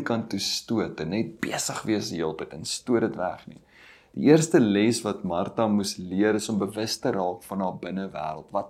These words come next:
wat is aan die gang hier in die binnekant van jou? So my eerste vraag vir jou is: het jy 'n manier wat jy met die Here omgaan, wat jou help om op te let?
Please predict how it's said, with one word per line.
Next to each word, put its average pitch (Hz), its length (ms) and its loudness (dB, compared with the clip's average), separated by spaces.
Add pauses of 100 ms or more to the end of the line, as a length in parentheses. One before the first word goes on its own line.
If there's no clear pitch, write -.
(180)
wat - 240 -2
is 190 120 -2
aan 170 120 0
die 139 80 -2
gang 127 300 -4
hier 107 100 -2
in 104 60 2
die 92 100 -2
binnekant 82 600 -6
van - 180 -16
jou? - 80 -20 (960)
So - 120 -6
my 113 120 2
eerste 156 320 4
vraag 110 460 4
vir 101 100 -2
jou 90 160 2
is: 87 160 -4
het 98 160 -2
jy 120 80 4
'n 208 80 6
manier 113 560 4
wat 113 160 -6
jy 98 120 0
met 104 120 -4
die 95 160 -6
Here 107 160 -6
omgaan, 98 680 -10
wat - 220 -10
jou 95 80 -2
help 90 540 -2 (440)
om 110 220 -4
op - 240 2
te 160 120 6
let? 82 440 -2